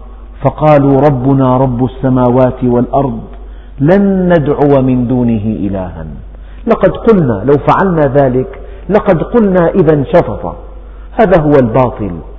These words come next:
في شطط، في زيادة، في انحراف، في خروج عن الطريق الصحيح. "هؤلاء قومنا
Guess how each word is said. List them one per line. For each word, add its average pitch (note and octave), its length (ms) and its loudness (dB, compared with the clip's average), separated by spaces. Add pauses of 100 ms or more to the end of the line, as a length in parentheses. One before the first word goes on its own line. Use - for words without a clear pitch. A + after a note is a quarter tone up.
(380)
في A3 160 2
شطط، - 640 0 (1040)
في A#3 160 2
زيادة، D#3 720 2 (760)
في A#3 120 2
انحراف، E3+ 560 2 (240)
في A3 140 2
خروج G#3 420 6 (1200)
عن C#3+ 140 0
الطريق C3 400 0
الصحيح. G#2+ 460 -8 (2250)
"هؤلاء C#3 580 2
قومنا E3+ 800 2